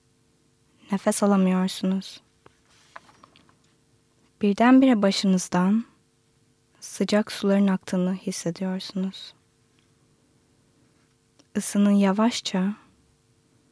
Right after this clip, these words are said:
başınızdan vücudunuza aktığını hissediyorsunuz.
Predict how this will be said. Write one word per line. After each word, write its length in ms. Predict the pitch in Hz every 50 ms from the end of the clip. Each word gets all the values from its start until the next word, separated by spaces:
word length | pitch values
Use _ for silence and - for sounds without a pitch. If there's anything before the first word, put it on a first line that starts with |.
| _ _ _ _ _ _ _ - _ _ -
başınızdan 840 | - 196 - - 214 202 190 190 185 - - - 175 175 180 196 214 - _ _ _ _ _ _ _ _ _ _ _ _ _ _ _ _ - 208
vücudunuza 580 | 190 - 208 202 196 208 202 202 202 - 220
aktığını 380 | 202 196 - - - 196 190 190
hissediyorsunuz. 1120 | 190 185 - - 180 175 - 180 175 175 190 - - - 190 185 196 190 - - -